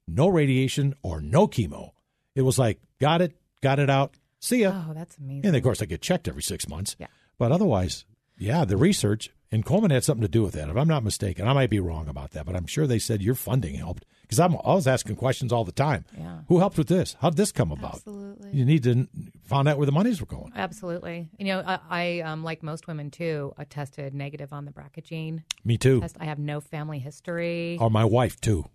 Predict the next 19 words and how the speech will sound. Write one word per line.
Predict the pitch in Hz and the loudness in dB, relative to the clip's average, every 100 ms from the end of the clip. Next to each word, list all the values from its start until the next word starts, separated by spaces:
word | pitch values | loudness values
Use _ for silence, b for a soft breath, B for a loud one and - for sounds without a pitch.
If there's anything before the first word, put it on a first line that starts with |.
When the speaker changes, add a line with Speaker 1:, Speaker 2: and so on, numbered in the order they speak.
| _ - | _ -8
Speaker 2:
Yeah, | 196 175 - | -6 -6 -8
it's | 196 233 | -8 -6
amazing. | 214 180 160 156 156 139 123 120 | -2 0 0 0 -2 -4 -6 -4
Speaker 1:
Yeah. | 67 120 _ - | -6 -10 _ -12
Speaker 2:
Yeah. | 156 131 131 - 135 | -8 -8 -10 -4 0
Speaker 1:
In | |
fact, | 131 165 165 | 4 4 4
all | 139 | 2
my | |
Speaker 2:
Wow. | 127 | 2
Speaker 1:
kids | 147 165 107 | 2 2 0
now, | 76 - _ - | -6 -10 _ -4
you | 104 | 0
know, | |
when | 101 113 | 2 2
your | |
kids | - 143 | 2 2
get | 113 101 | 4 4
older, | 135 127 80 | 4 4 -2